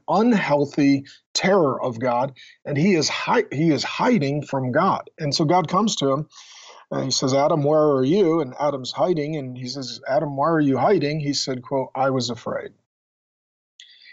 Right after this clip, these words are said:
It's, it's hard for us to imagine, but that was the first time that a human being experienced fear.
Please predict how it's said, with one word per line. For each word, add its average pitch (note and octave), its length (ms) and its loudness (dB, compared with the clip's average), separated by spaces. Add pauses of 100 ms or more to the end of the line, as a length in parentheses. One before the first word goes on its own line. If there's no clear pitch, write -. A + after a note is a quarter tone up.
(100)
It's, - 300 -2
it's D3 160 0
hard A3 440 2
for E3+ 260 0
us E3 180 0
to E3 180 2
imagine, C#3 560 0
but B2+ 160 -6
that E3+ 180 0
was E3+ 200 2
the B2+ 100 -2
first - 560 -2
time C3 580 0 (360)
that C3+ 180 2
a C#3 60 4
human F#3 560 4
being C3 400 2 (240)
experienced C#3+ 880 0
fear. A2 400 -2